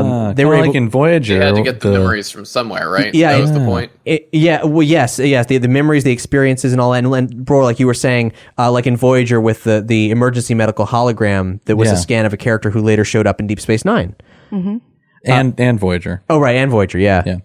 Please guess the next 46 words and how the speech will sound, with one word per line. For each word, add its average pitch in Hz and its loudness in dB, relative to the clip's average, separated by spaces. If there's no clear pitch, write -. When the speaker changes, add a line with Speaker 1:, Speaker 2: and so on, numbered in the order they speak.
Speaker 1:
Um, 110 0
so, 127 0
uh, 120 2
that, 135 -4
that 143 2
was 147 0
an 143 0
interesting 147 0
device 131 0
in, 135 0
uh, 123 0
Blade 131 0
Runner 135 2
two 190 0
because 147 0
it 131 0
allowed 127 2
them 127 0
to 117 0
bring 120 0
Roy 120 2
Batty 117 0
back 131 -2
into 131 2
the 127 2
fold. 160 0
Uh, 113 2
Rutger 117 0
Hauer's 123 0
character, 160 0
and 123 0
it 117 2
was, 120 0
uh, 120 4
it 123 2
was 127 2
cool 180 2
'cause 117 -2
you 113 2
were 113 2
meeting, 120 0
like, 107 -2
the 123 0
real 123 2
Roy 87 -2
Batty. 85 -6